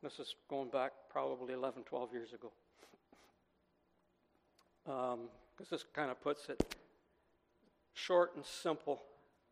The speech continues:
as far as I can determine. The Apostle Paul in First Corinthians fifteen says, "The spiritual did not come first, but the natural. And after that, the spiritual." God meets you first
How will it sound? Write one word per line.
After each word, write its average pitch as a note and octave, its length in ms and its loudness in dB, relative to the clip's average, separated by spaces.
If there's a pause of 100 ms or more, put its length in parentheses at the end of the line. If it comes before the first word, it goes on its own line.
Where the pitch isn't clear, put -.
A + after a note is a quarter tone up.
(120)
as - 60 -20
far C#3 200 2
as B2+ 120 -2
I C3 100 -4
can A#2+ 260 -10 (380)
determine. C3 540 -6 (840)
The - 60 -14
Apostle A3 380 6
Paul E3+ 320 10
in D3 40 2
First F3 300 2
Corinthians D3 480 -2
fifteen D3+ 560 -2
says, C#3 320 -8
"The C3+ 120 -12
spiritual F3+ 720 4
did C#3 180 -2
not C#3+ 260 0
come C3 220 -2
first, - 400 -4
but C3+ 120 -8
the C#3+ 80 -4
natural. C#3 480 -4 (920)
And C#3+ 120 -6
after F3 360 8
that, F#3 280 12
the F3 60 -4
spiritual." G#3 720 6 (1400)
God A#3 300 12
meets A3 280 4
you F#3+ 80 0
first - 680 6